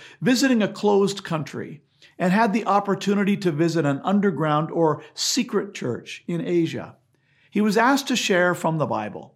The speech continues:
He thought it would be a half an hour or so, like a North American message. He started teaching, and when he would try to stop, they would urge him to keep going. Eight hours later, it was too late to continue.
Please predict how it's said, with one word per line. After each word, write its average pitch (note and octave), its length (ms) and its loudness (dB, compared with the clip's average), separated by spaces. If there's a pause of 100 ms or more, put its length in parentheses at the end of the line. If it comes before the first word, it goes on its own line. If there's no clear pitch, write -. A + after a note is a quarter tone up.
(460)
He G#3+ 120 2
thought B3 280 4
it C4 60 2
would A3 160 2
be G3 240 4
a E3+ 80 6
half F3+ 300 2
an E3+ 80 0
hour D3 240 4
or B2 120 0
so, A#2+ 480 -4 (360)
like C3+ 160 0
a C#3+ 220 2
North D#3+ 340 2
American E3 520 2
message. C3 560 -4 (200)
He A3 100 0
started A#3+ 460 0
teaching, G#3 540 -2 (420)
and G#3 160 4
when C#4 80 6
he C#4+ 80 6
would B3+ 140 2
try C#4+ 260 2
to C#4+ 100 0
stop, E3+ 360 2
they G#3 80 6
would G#3 160 4
urge B3+ 300 2
him G3+ 160 4
to G3 80 0
keep F#3 280 -2
going. D3+ 400 -2 (600)
Eight A#3+ 320 2
hours F#3+ 400 0
later, C#3 540 -2 (260)
it E3+ 60 2
was E3 180 4
too G#3 200 -4
late E3 280 0
to C#3 80 -6
continue. B2 600 -6